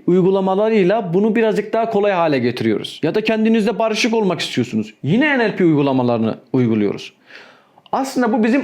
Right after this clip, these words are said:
araç çantamız diyebiliriz. İhtiyacımız olduğu takdirde buraya başvuruyoruz. Gelelim üçüncüsüne, kişiye özel ilerleriz arkadaşlar. Bakın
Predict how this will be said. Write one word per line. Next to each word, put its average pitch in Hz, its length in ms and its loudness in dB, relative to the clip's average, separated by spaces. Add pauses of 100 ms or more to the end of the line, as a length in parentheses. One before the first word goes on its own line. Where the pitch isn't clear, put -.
araç 262 320 -2
çantamız 214 520 0
diyebiliriz. 175 600 0
İhtiyacımız 214 800 0
olduğu 190 440 0
takdirde 302 680 -2 (180)
buraya 175 360 2
başvuruyoruz. 120 680 0
Gelelim 254 500 0 (360)
üçüncüsüne, 220 680 0
kişiye 294 440 0
özel 170 320 0
ilerleriz 131 420 2
arkadaşlar. 127 600 -2
Bakın 202 320 -2